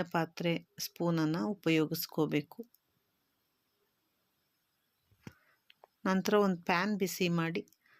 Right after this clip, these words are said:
ಅದಕ್ಕೆ ಒನ್ ಟೀ ಸ್ಪೂನ್ ಮೆಂತೆ, ಎರಡು ಟೀ ಸ್ಪೂನ್ ಸಾಸಿವೆಯನ್ನ ಹಾಕಿ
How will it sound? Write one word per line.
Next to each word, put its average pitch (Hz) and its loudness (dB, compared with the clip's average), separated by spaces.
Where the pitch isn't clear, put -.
ಅದಕ್ಕೆ 170 0
ಒನ್ 175 0
ಟೀ 214 2
ಸ್ಪೂನ್ 208 -2
ಮೆಂತೆ, 170 0
ಎರಡು 180 0
ಟೀ 196 2
ಸ್ಪೂನ್ 202 -4
ಸಾಸಿವೆಯನ್ನ 165 0
ಹಾಕಿ 160 -6